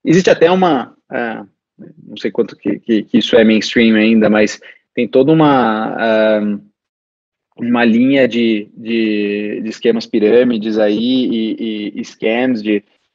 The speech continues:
ah, propaganda do YouTube, "Ah, vou te ensinar a codar em dezoito dias, e no décimo nono dia você vai conseguir um emprego nos Estados Unidos ganhando." Cara, n-, não é assim que funciona. A, a, é, obviamente, você sempre vai encontrar um caso ou outro que seja exceção,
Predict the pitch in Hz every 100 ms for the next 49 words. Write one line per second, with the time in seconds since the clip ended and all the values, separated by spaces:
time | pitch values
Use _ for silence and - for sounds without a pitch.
0 | _ 110 104 98 - - 131 127 135 131
1 | 131 123 117 143 127 135 - 117 127 156
2 | - 131 123 131 - 117 113 123 123 107
3 | 131 131 120 101 117 135 123 117 107 120
4 | - 120 117 123 - 120 123 120 117 123
5 | - 110 101 117 117 113 107 101 117 117
6 | 113 104 120 98 101 113 110 107 107 113
7 | - - - - _ 139 113 104 101 67
8 | 113 117 117 110 117 110 110 - 98 98
9 | - 104 50 50 - 104 98 101 - 71
10 | - - - 113 123 117 117 110 - -
11 | 131 139 135 135 120 127 123 117 117 117
12 | 107 107 - 113 104 110 117 - - 120